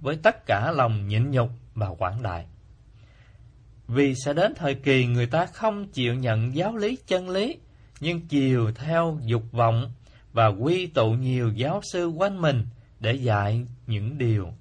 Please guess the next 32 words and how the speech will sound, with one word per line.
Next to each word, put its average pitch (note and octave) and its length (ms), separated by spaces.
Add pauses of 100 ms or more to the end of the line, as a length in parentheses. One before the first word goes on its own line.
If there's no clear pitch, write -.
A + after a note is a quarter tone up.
êm A2+ 220
tai. G#2 360 (880)
Họ G#2+ 180
ngoảnh G#2 320
tai D#3 200
đi, D#3 300 (500)
không F#3+ 300
chịu C#3+ 180
nghe F3 200
chân F#3+ 280
lý, G#3 320 (240)
nhưng D#3 180
lại B2 140
hướng A3 360
về C#3+ 100
chuyện B2+ 300
hoang G#3+ 340
đường. D#3 300 (880)
Nhưng B2 260
phần G#2+ 340
con, A2 320 (520)
hãy G2+ 200
luôn D#3+ 360
luôn D#3+ 280 (120)
sáng G#3 180
suốt, - 360 (460)
bình C3+ 260
tĩnh, B2+ 320 (460)
chịu C3 240
đựng C#3 280
gian G#3 200
khổ, C#3 380